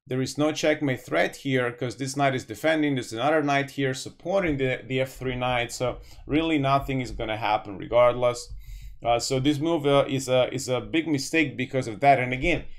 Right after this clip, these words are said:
if you see yourself making these mistakes, what you wanna do is identify the pattern, say, "Hey, I play this, uh,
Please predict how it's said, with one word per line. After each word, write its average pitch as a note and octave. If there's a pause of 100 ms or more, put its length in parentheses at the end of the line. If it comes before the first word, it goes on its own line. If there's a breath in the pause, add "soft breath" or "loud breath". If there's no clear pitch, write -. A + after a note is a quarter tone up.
(120)
if C#3+
you F3+
see -
yourself F#3+
making C#3+
these A#2
mistakes, C3+
what E3+
you F#3+
wanna D3
do C#3+
is A#2
identify B2+
the A#2
pattern, C3
say, A#2+
"Hey, B2
I D#3+
play D3+
this, B2+
uh, G#2